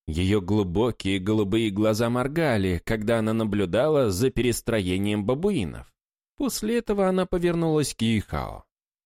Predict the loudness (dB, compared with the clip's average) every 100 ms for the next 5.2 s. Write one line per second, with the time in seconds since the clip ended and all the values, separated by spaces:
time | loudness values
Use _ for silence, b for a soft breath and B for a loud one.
0 | _ _ _ -4 0 0 0 0 0 0
1 | 2 0 0 0 0 0 0 -2 -2 0
2 | 2 2 0 -2 -4 -2 -2 0 2 2
3 | 0 -2 -6 -2 0 0 0 0 0 0
4 | -2 -2 0 0 0 -4 -2 -4 -4 -10
5 | -16